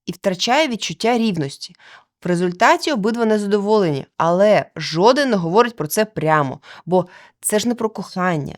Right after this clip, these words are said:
і жоден не хоче виглядати корисливим. Ще один сценарій. Прямо з нещодавних обговорень в соцмережах. Вона заробляє стільки ж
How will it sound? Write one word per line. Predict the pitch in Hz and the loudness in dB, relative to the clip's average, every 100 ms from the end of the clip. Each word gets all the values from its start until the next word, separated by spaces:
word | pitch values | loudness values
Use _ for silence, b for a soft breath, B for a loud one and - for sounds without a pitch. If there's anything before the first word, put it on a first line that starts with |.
| _ | _
і | - | -6
жоден | 220 269 330 311 | -2 0 2 2
не | 247 | 0
хоче | 233 247 262 190 | 0 0 0 0
виглядати | 170 160 165 180 165 | 2 2 2 0 -2
корисливим. | - 139 139 - 151 - - - - - - - | -4 -4 -6 -12 -14 -14 -14 -16 -16 -16 -12 -6
Ще | - 302 | 0 2
один | 277 247 | 2 0
сценарій. | 247 233 214 196 196 _ _ _ _ _ _ | -2 -2 0 0 -2 _ _ _ _ _ _
Прямо | 180 233 320 320 | 2 2 4 2
з | 247 | 2
нещодавних | 196 190 180 214 254 247 - | 0 0 6 6 6 0 -2
обговорень | 160 156 185 220 214 | -4 0 4 4 2
в | |
соцмережах. | - 185 - 165 160 135 - _ _ - | -2 -6 0 4 4 2 -4 _ _ 2
Вона | 208 254 214 262 _ _ _ _ _ _ _ _ - | 4 4 2 0 _ _ _ _ _ _ _ _ -2
заробляє | 165 226 311 | 0 2 2
стільки | 262 - 180 156 220 | 0 -2 -4 -2 -8
ж | - - | -10 -12